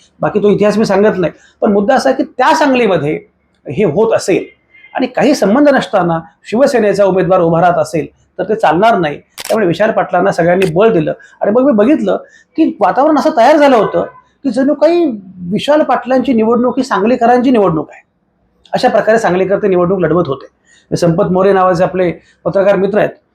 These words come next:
ते या निवडणुकीत बरेच सक्रिय होते. त्यांना मी विचारलं की कशा प्रकारे लोक बघतायत. ते म्हटले की एक नक्कीच आहे की मुळात सांगलीचा गड हा भाजपकडे गेला, याचं दुःख अर्थातच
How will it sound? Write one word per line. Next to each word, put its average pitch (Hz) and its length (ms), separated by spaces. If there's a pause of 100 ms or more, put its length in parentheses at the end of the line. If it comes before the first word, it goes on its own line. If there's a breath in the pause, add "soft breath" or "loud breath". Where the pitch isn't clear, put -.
(460)
ते 180 60
या 190 100
निवडणुकीत 185 420
बरेच 180 240
सक्रिय 220 260
होते. - 340 (340)
त्यांना 294 140
मी 311 100
विचारलं 175 380 (1200)
की 160 60
कशा 175 220
प्रकारे 196 320
लोक 165 120
बघतायत. - 480 (480)
ते 240 60
म्हटले 254 200
की 254 60
एक 254 120
नक्कीच 202 360
आहे 156 80
की 170 100
मुळात 196 220
सांगलीचा 208 580 (140)
गड 202 200 (500)
हा 240 140
भाजपकडे 208 540
गेला, 127 240 (200)
याचं 190 260
दुःख - 340 (500)
अर्थातच 170 600